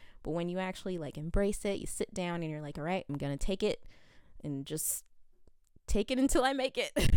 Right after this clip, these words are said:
<laughs> you know? And once you do that, you look back and you're like, "Oh my gosh, I got through it," you know? So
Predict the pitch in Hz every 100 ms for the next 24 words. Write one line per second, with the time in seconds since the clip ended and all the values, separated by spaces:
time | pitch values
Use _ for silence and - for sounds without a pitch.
0 | - - 277 247 247 254 247 254 285 262
1 | 269 - 240 220 - - - - - -
2 | 226 240 - 214 214 - 208 208 202 233
3 | 262 466 - 190 214 381 381 - - 190
4 | 180 190 - 208 185 185